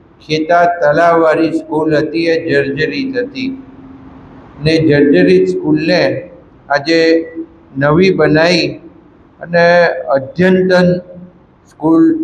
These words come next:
સાત વર્ગ સાથે બનાવવામાં આવી અને એક કોમ્પ્યુટર લેબ પણ એની અંદર આપી છે અને ફાયર સેફટી સાથેની છે. હવે લગભગ બધા મકાનો ફાયર સેફટી સાથેના જ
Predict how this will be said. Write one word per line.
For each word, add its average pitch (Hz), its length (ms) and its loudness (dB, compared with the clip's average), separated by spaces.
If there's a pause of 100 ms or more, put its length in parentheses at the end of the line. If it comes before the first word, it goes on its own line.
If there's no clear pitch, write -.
(260)
સાત 170 340 0 (880)
વર્ગ 151 300 0
સાથે 143 640 -2 (560)
બનાવવામાં 135 640 0
આવી 107 220 -4 (640)
અને 160 140 -6
એક 175 360 -4
કોમ્પ્યુટર 160 520 0
લેબ 156 440 2
પણ 156 160 0 (280)
એની 147 260 -4
અંદર 139 320 -2
આપી 135 320 -2
છે 123 460 -14 (480)
અને 156 160 -4
ફાયર 165 420 0
સેફટી 170 500 -4
સાથેની 165 720 -2
છે. 117 160 -14 (480)
હવે 156 220 2
લગભગ 156 480 0
બધા 160 300 2
મકાનો 160 580 -2
ફાયર 151 260 0
સેફટી 151 440 -12
સાથેના 151 580 -2
જ 156 40 -4